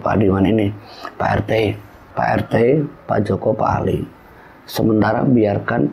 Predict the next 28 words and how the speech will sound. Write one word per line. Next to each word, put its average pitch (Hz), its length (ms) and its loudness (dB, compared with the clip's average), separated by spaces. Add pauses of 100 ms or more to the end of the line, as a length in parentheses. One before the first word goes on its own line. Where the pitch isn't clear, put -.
tuyul 117 340 4
itu - 220 0
asik 117 400 -2
bermain 101 340 2
dengan 98 240 0
Yuyu. 113 380 2 (800)
Kita 110 240 -2
jangan 104 240 2
ganggu. 107 400 0 (880)
Nanti 180 240 2
kalau 123 320 2
udah 113 180 2 (920)
saking - 480 -2
asiknya, 104 640 -6
kan 120 160 0
itu - 160 -4
kan 139 160 0
tuyul 135 160 4
banyak, 101 320 2 (160)
pasti 139 320 0
ditarik 123 320 0
satu-satu. 110 560 -4 (960)
Nah, 107 240 0
di 131 80 4
saat 143 260 0 (400)
tuyul 131 220 4
itu 131 160 2
udah 117 160 0